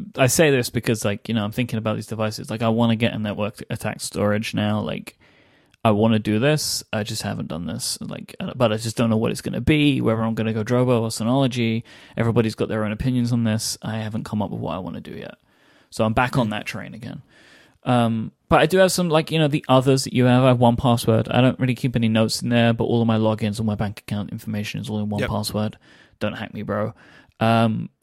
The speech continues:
Speaker 1: obviously, I've got Backblaze now, uh, Todoist and Toggl, right? Productivity things. Um, then I have Zapier, which I found out recently. It's Zapier, not Zapier.
Speaker 2: Oh, today I learned.
Speaker 1: Yep, I took that from Federico's pronunciation. Um,
Speaker 2: Well,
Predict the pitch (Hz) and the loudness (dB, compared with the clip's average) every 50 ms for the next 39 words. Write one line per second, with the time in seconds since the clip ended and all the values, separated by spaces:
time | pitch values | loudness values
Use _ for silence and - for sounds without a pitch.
0 | _ _ _ - 123 117 117 110 - 120 113 120 - - 117 - - 131 123 117 | _ _ _ -4 -2 -2 -2 -2 -2 0 0 0 0 0 -2 0 2 2 2 2
1 | 113 - - 127 120 120 117 117 117 120 127 - - 113 113 - - - - 151 | 2 2 4 4 6 6 6 6 4 2 0 -4 -4 -4 -4 -4 -2 2 4 6
2 | 156 165 170 - - - - 127 113 - - - 143 143 139 156 160 175 - _ | 6 6 4 2 -2 -6 -6 -6 -6 -4 0 2 2 4 4 4 2 2 0 _
3 | _ _ - - 143 156 147 - - 143 139 120 - - 131 131 - 139 - 165 | _ _ -2 0 0 0 0 0 0 0 0 0 -2 -6 -6 -6 -6 -6 -4 -4
4 | 165 170 175 - - - - - 120 113 113 113 110 113 120 123 123 - - - | -4 -4 -6 -6 -8 -8 -8 -6 -4 -4 -2 -2 -2 -4 -4 -6 -8 -10 -12 -20
5 | - - - - - - 131 131 131 135 135 127 127 127 120 120 - 113 113 135 | -20 -20 -20 -8 -2 0 2 4 4 4 6 4 4 2 0 -2 -6 -4 -2 -2
6 | 127 151 - - - 110 98 117 123 - 147 139 185 180 - 208 208 220 226 220 | -2 -2 0 0 0 2 2 0 0 0 2 4 4 6 6 6 6 6 6 4
7 | 196 - 175 185 180 - 180 156 175 175 185 - _ _ _ _ _ _ _ - | 2 2 0 0 0 0 0 0 0 0 0 -2 _ _ _ _ _ _ _ 0
8 | 147 120 127 120 120 139 135 156 - - 156 123 117 113 113 123 139 131 - 123 | 0 0 0 0 0 2 2 2 2 2 4 4 4 4 4 4 4 4 4 2
9 | 127 117 110 - 113 113 139 135 _ _ _ _ _ _ _ _ _ _ _ _ | 0 0 0 0 0 0 0 -2 _ _ _ _ _ _ _ _ _ _ _ _
10 | _ _ - - - _ - - 170 196 175 131 - - 127 123 127 139 139 156 | _ _ -14 -14 -14 _ -6 0 2 2 2 0 -2 -4 -2 0 0 0 0 -2
11 | 156 131 120 - - - _ _ - 127 135 143 - - - 139 135 139 - - | -2 -4 -4 -6 -12 -20 _ _ 2 4 4 4 4 4 4 6 6 6 4 4
12 | 160 - - 160 139 - - 143 - 151 127 127 131 139 - 143 127 123 - - | 2 4 6 4 4 4 2 2 4 4 6 6 4 4 4 4 4 4 4 2
13 | 127 120 117 113 - 123 117 117 117 - 120 117 131 139 - - _ _ _ _ | 0 0 0 0 0 0 0 0 0 0 -2 -4 -4 -4 -8 -16 _ _ _ _
14 | _ - 123 120 123 120 117 120 117 120 120 - 120 120 120 | _ -2 0 2 4 4 2 2 0 -4 -4 -6 -6 -8 -8